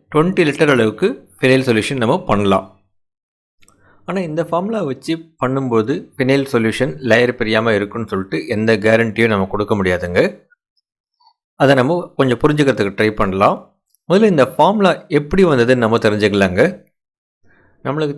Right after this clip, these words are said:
தெரியும் பைன் ஆயில் வந்து ஒரு கிருமி நாசினி. So பாத்ரூம்ல நம்ம கிருமி நாசினியா பைன் ஆயிலை தான் பயன்படுத்த போறோம்,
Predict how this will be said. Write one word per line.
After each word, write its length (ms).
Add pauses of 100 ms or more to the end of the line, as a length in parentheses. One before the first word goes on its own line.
தெரியும் 260 (160)
பைன் 240
ஆயில் 220
வந்து 220
ஒரு 100 (260)
கிருமி 300
நாசினி. 340 (360)
So 60 (160)
பாத்ரூம்ல 500 (140)
நம்ம 160 (100)
கிருமி 280
நாசினியா 400 (340)
பைன் 200
ஆயிலை 240
தான் 120
பயன்படுத்த 480
போறோம், 240